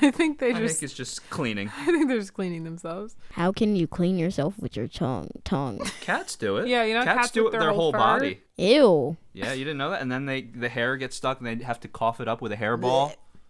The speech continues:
Speaker 3: Okay, don't say that.
Speaker 2: Oh, but you're
Speaker 3: Before I
Speaker 2: okay, you're okay with dogs licking their buttholes.
Speaker 1: All right.
Speaker 3: You got me there.
Speaker 1: So my
Speaker 2: I got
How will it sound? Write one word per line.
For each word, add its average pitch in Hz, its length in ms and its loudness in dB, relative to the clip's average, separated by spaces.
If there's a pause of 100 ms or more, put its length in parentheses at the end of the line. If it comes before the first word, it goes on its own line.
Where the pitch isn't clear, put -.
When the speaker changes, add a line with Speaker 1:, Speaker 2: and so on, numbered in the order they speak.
(600)
Speaker 3:
Okay, 202 380 8
don't 214 280 6
say 233 200 8
that. 226 300 2 (1160)
Speaker 2:
Oh, 139 200 2
but 127 200 0
you're 190 140 4
Speaker 3:
Before - 120 6
I - 20 6
Speaker 2:
okay, 131 240 4
you're 127 220 4
okay 127 240 2
with 107 120 0
dogs 110 260 2
licking 107 280 -6
their 92 100 -4
buttholes. 98 440 -4 (380)
Speaker 1:
All 359 140 6
right. 220 220 4
Speaker 3:
You 185 60 -2
got 202 160 0
me 180 80 0
there. 170 220 2
Speaker 1:
So 339 160 4
my 262 120 0
Speaker 2:
I 233 40 2
got - 80 -14